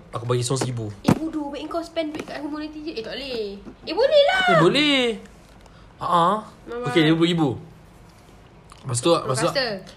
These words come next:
Speaker 1: lepas tu aku sem-, aku punya barang aku dah ada kan. Maksud aku, laptop semua aku dah ada. Aku beli roadcaster, aku beli mic. Ha, itu aku, aku punya bahagian. Okey, kau bahagian kau untuk monetizen kau akan beli apa?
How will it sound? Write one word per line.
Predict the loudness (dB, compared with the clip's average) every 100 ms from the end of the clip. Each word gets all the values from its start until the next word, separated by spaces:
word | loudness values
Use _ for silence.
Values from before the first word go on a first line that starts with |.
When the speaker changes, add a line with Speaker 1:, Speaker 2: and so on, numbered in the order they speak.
| -20 -8
Speaker 1:
lepas | -2
tu | 2
aku | 2
sem-, | 0 -6
aku | -8 -6
punya | -4
barang | 2 4 4
aku | 2
dah | 0
ada | 2
kan. | 2 0 -6
Maksud | -10 -10
aku, | -8
laptop | -10 -8 -8
semua | -6
aku | -6
dah | -6
ada. | -8 -12 -20 -20 -20 -20 -20 -20 -20 -20 -20 -20 -20 -20 -20 -20 -20 -20 -20 -20 -20 -12
Aku | -8
beli | -4 -4
roadcaster, | -2 -4 0 0 -2 -6 -18 -20 -18 -12 -12 -12 -18 -14
aku | -6
beli | -2 -2
mic. | -4 -8 -16 -20 -20 -20 -20 -20 -20 -20 -20
Ha, | -6
itu | -2
aku, | 0 -2 -8
aku | -10 -12
punya | -8 -6
bahagian. | -6 -4 -6 -10 -20 -20 -20 -20 -20 -20 -8
Okey, | -6
kau | 0
bahagian | 2 4 2 2
kau | 0 0
untuk | -2
monetizen | -6 -6 -6 -6
kau |
akan | -4
beli | -2 -4
apa? | -6